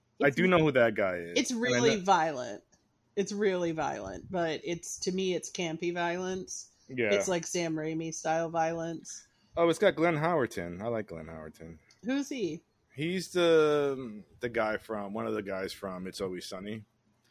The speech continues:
Speaker 2: Okay.
Speaker 1: Um, let me see. There's Charlie. There's the, the, the guy with the tattoos, um, Mac, and then there's Dennis. He's Dennis.
Speaker 2: Oh, okay.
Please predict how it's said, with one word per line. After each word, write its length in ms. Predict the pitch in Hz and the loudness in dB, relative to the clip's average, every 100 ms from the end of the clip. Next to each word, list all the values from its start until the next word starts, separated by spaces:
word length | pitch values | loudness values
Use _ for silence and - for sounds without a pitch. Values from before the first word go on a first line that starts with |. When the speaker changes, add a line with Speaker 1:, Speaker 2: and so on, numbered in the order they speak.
| _ _ _ _ _ _ _ _ _ _ _ 196 | _ _ _ _ _ _ _ _ _ _ _ -4
Speaker 2:
Okay. 360 | 196 160 147 - _ _ _ _ _ - | -2 -4 -8 -12 _ _ _ _ _ -6
Speaker 1:
Um, 540 | 104 87 85 82 85 | -4 -2 -4 -6 -6
let 80 | 92 | -6
me 60 | 95 | -6
see. 100 | 95 | -6
There's 160 | 87 - | -6 -4
Charlie. 600 | - 98 95 98 92 95 | 2 4 4 2 0 -2
There's 520 | 87 87 85 80 76 - _ _ _ | -4 -4 -4 -8 -12 -20 _ _ _
the, 360 | 87 87 80 80 - _ _ _ _ _ _ 85 _ _ | -6 -4 -6 -10 -14 _ _ _ _ _ _ -20 _ _
the, 100 | 87 - | -16 -12
the 80 | 104 | -6
guy 180 | 92 90 | -2 0
with 140 | 85 | -2
the 80 | 82 | -6
tattoos, 800 | - 82 - 87 82 82 82 - _ _ 78 | -8 -8 -8 -10 -10 -12 -14 -18 _ _ -20
um, 180 | 76 73 _ _ _ _ | -20 -20 _ _ _ _
Mac, 440 | 87 82 82 80 - 87 | -12 -8 -8 -8 -12 -10
and 180 | 82 | -8
then 140 | 82 80 | -6 -4
there's 200 | 80 76 | -6 -4
Dennis. 440 | - 90 82 73 | 0 0 0 -6
He's 220 | - 87 - | -6 -6 -4
Dennis. 480 | 85 76 - - _ _ _ _ | -8 -8 -16 -20 _ _ _ _
Speaker 2:
Oh, 160 | 427 359 | -4 -4
okay. 320 | 302 185 175 | -4 -6 -6